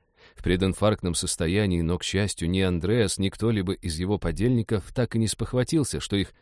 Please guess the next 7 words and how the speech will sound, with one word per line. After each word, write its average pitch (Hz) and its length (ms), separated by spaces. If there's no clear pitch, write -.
всего 117 420
тринадцать. 104 640
«Так, - 280
может, 120 520
перейдём 117 520
к 107 60
делу?» 170 380